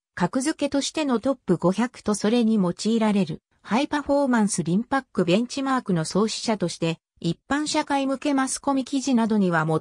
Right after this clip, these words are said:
最もよく知られている。二千十九年王立協会外国人会員選出。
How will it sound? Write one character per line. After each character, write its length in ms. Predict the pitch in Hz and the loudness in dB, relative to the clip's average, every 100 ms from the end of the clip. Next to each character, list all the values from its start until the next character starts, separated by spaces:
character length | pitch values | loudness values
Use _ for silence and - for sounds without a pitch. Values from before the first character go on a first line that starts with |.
| - | 0
最 100 | 285 | -2
も 140 | 285 | 2
よ 140 | 185 170 | 2 0
く 200 | - - _ _ | -4 -14 _ _
知 200 | - - | -8 -2
ら 100 | 170 | 0
れ 120 | 196 185 | 0 2
て 120 | 214 | 2
い 140 | 190 | 2
る。 200 | 170 165 _ _ _ _ _ _ - | 0 -4 _ _ _ _ _ _ -2
二 140 | 180 | 0
千 280 | - 330 302 | 0 -2 -2
十 260 | 269 269 262 | 0 0 -2
九 300 | - 262 226 | -2 0 2
年 240 | 202 185 | 4 4
王 180 | 170 214 | 2 2
立 240 | 294 - | -2 -6
協 260 | - 262 247 | -2 -2 0
会 260 | 247 254 | 0 2
外 180 | 233 220 | 2 0
国 320 | - 247 233 | -2 -4 0
人 220 | 190 185 160 | 0 0 0
会 300 | - 170 185 | -2 2 4
員 280 | 170 160 - _ - | 2 0 -6 _ -12
選 260 | - 185 | 0 2
出。 400 | 233 - - 147 | 2 -4 -6 -8